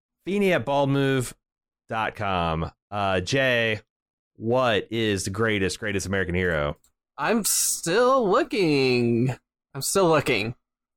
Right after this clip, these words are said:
Speaker 1: Well, someone recommend Wizards and Warlocks, which
Speaker 2: Yeah,
Speaker 1: I'd like for
Speaker 2: let's
Speaker 1: you to
Speaker 2: do
Speaker 1: know
Speaker 2: that
Speaker 1: what,
Speaker 2: one.
Speaker 1: what, what that, what that rating is, and then, like, what the best one is, so we can have some
Speaker 2: For
Speaker 1: 'cause, you
Speaker 2: whatever
Speaker 1: know,
Speaker 2: reason,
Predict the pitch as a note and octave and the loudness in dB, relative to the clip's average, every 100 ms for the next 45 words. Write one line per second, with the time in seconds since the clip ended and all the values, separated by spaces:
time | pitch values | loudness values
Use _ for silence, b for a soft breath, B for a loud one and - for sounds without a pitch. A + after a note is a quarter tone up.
0 | _ _ _ - E3+ F3 - - - A#3 | _ _ _ -8 0 0 0 -4 -2 0
1 | D#4 C4+ G#3 F3 C#3+ D3+ D3 C3 A2 A2 | 2 2 2 2 2 2 2 2 2 4
2 | G#2+ F2 D2 C2 - - A#2+ A2 - - | 4 2 0 -4 -8 -2 0 0 0 -2
3 | - - F3+ F3+ D#3+ F3 F#3 E3 D3+ D#3 | -4 -2 0 4 4 4 4 4 4 6
4 | D3 C#3+ C3 A#2 C3 B2+ C3 B2 C3+ C3+ | 6 4 4 4 4 2 0 0 -2 -4
5 | - B2 B2 B2+ B2+ C3+ C#3+ D3+ D#3+ E3 | -4 -4 0 0 0 -2 2 2 2 2
6 | E3+ E3+ E3+ C3+ A#2 B2 B2 A2+ A2 A2+ | 2 0 0 0 0 2 0 0 0 -2
7 | G2 G2+ G2 - D#2+ D#2+ C#2+ C#2+ F2 F2 | -4 -4 -4 -4 -4 -4 -4 -4 -4 -4
8 | E2 E2 F2 E2+ - D#2+ D#2 - _ _ | -4 -6 -6 -6 -6 -8 -8 -12 _ _
9 | _ _ _ _ _ _ _ _ _ - | _ _ _ _ _ _ _ _ _ -6
10 | F3+ F#3 A#3 D#4+ E4+ C4 A#3+ A#3+ - | -2 2 4 4 6 6 6 2 -2